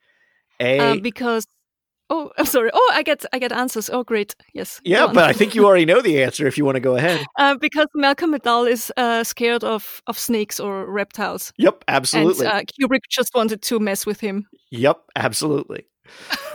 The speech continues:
Speaker 1: All right, number two, the sped up orgy sequence, which was actually a twenty-eight minute single shot, was one of McDowell's favorite sequences to shoot. Why? Uh, A
Speaker 2: Uh, because, oh. <laughs>
Speaker 1: No, go ahead. <laughs>
Speaker 2: I'm so sorry.
Speaker 1: <laughs> You, you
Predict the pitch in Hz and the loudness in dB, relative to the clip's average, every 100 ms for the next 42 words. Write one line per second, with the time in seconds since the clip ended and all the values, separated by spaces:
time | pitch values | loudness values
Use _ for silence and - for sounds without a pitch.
0 | 508 - _ - 170 185 170 170 165 - | -18 -20 _ -2 2 2 2 2 2 2
1 | 220 220 170 131 127 147 135 - 180 185 | 2 6 6 4 2 2 0 2 4 4
2 | - 175 185 175 175 - 156 151 156 - | 2 0 0 0 -2 0 0 0 -2 -2
3 | 143 139 135 143 156 143 - - 160 160 | -2 0 2 0 0 -2 -2 -4 -2 0
4 | 156 147 151 151 - 156 143 139 180 180 | 0 -2 -4 -4 -4 -2 -2 0 0 0
5 | 165 135 131 147 127 135 - 135 139 135 | 0 -4 -2 -4 -4 -6 -2 0 0 0
6 | - 143 143 127 143 139 139 131 127 - | -2 -2 0 -2 -2 -2 -6 -6 -8 -6
7 | 131 - 147 233 - - _ 117 117 110 | -6 -4 -4 -6 -12 -18 _ -8 -4 -2
8 | 107 107 156 220 _ _ _ _ _ _ | -2 -2 -4 -6 _ _ _ _ _ _
9 | _ _ _ _ - 113 104 - 139 143 | _ _ _ _ -12 -10 -10 -4 0 2
10 | 151 247 240 247 - 247 233 - - _ | 4 2 2 -2 -4 -2 -2 -6 -20 _
11 | _ - - - 403 151 - 156 185 233 | _ -10 -4 -2 2 2 2 4 6 6
12 | 381 - 415 - _ 539 - - - 605 | 4 2 -2 -2 _ -2 -2 -2 2 2
13 | 156 427 508 - 403 - - 196 | 2 0 2 0 0 -2 -4 -4